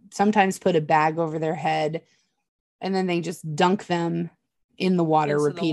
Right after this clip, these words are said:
Speaker 2: water.
Speaker 1: Yeah.
Speaker 2: That also sounds so
Speaker 1: Mm-hmm.
Speaker 2: awful.
Speaker 1: Well, and I feel like the bag would be really bad over your head because then would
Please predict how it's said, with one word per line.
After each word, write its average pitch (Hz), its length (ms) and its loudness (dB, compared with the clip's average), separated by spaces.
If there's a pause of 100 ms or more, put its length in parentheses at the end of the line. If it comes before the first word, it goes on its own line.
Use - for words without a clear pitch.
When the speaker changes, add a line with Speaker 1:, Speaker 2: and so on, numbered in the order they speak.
Speaker 2:
water. 160 380 -2 (220)
Speaker 1:
Yeah. 135 280 0 (200)
Speaker 2:
That 320 220 2
also 175 400 -2
sounds 165 440 -6 (540)
so 165 600 0
Speaker 1:
Mm-hmm. 185 300 0
Speaker 2:
awful. 170 380 -4 (260)
Speaker 1:
Well, 196 120 4
and 214 80 6
I 247 120 6
feel 208 180 4
like 170 200 2
the 151 80 -6
bag 156 380 0
would 185 160 -4
be 185 140 -4
really 190 400 -2 (240)
bad 185 220 4
over 190 240 0
your 196 160 0
head 180 320 0
because 180 340 -6
then 180 280 0
would 165 280 -2